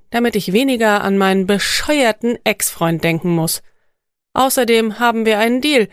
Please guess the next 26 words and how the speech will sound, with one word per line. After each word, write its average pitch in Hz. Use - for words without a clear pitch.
dass 220
ich -
die 214
betriebsärztlichen 202
Untersuchungen 185
für 185
Stars 226
übernehme, 180
weil 233
die 240
drei 254
Chefs 262
mir 190
vertrauen 233
und 208
wissen, 175
dass 226
ich 247
eine 254
gute 208
Ärztin 180
bin. 165
Ich -
bin 190
selten 214
dämlich. 269